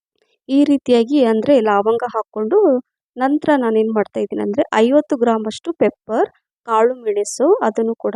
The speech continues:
ಹಾಕ್ಕೊತಾ ಇದ್ದೀನಿ. ಇದು ಜಾಕಾಯಿ, ಇದನ್ನ ನಾನು ಪುಡಿ ಮಾಡಿ ಅಂದ್ರೆ ಈ ಥರ, ಆ, ಹಾಕ್ಕೊಳ್ತಾ ಇದ್ದೀನಿ. ಯಾಕಂದ್ರೆ ಫುಲ್ ಒಂದು ಈ ಅಡಿಕೆ ಎಲ್ಲ ಇರುತ್ತಲ್ಲ, ಆ ರೀತಿಯಾಗಿರುತ್ತೆ ಜಾಕಾಯಿ, ಅದು ಕೂಡ ಮಿಸ್ ಮಾಡದೆ ಹಾಕ್ಕೊಂಡು, ಆ, ಲೋ ಮೀಡಿಯಂ ಫ್ಲೇಮಲ್ಲೇ ಒಂದು ಎರಡರಿಂದ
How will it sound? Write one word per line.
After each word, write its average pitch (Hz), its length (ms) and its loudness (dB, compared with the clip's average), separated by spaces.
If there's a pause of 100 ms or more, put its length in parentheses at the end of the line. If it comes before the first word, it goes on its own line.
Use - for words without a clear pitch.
ಹಾಕ್ಕೊತಾ 208 440 -8
ಇದ್ದೀನಿ. 214 300 0 (460)
ಇದು 233 180 -6 (1040)
ಜಾಕಾಯಿ, 247 580 2 (240)
ಇದನ್ನ 226 240 -4 (100)
ನಾನು 220 160 -4 (120)
ಪುಡಿ 240 180 -4 (140)
ಮಾಡಿ 214 180 0 (120)
ಅಂದ್ರೆ 208 240 0
ಈ - 100 -20
ಥರ, 220 100 0 (540)
ಆ, 233 40 -2 (160)
ಹಾಕ್ಕೊಳ್ತಾ 208 500 0
ಇದ್ದೀನಿ. 208 260 -2
ಯಾಕಂದ್ರೆ 220 300 -4
ಫುಲ್ 233 220 -2 (140)
ಒಂದು 214 180 0 (420)
ಈ 240 120 -2
ಅಡಿಕೆ 220 320 0
ಎಲ್ಲ 240 160 2
ಇರುತ್ತಲ್ಲ, 220 320 -2 (100)
ಆ - 20 0 (100)
ರೀತಿಯಾಗಿರುತ್ತೆ 208 560 -4 (100)
ಜಾಕಾಯಿ, 214 480 -2 (380)
ಅದು 226 140 -2 (100)
ಕೂಡ 247 100 2 (140)
ಮಿಸ್ - 140 -6 (120)
ಮಾಡದೆ 226 340 -2
ಹಾಕ್ಕೊಂಡು, 202 420 -2 (540)
ಆ, - 20 -6 (280)
ಲೋ 247 100 4 (160)
ಮೀಡಿಯಂ 240 340 -2
ಫ್ಲೇಮಲ್ಲೇ 214 440 -4 (120)
ಒಂದು 220 180 -8 (120)
ಎರಡರಿಂದ 269 380 -4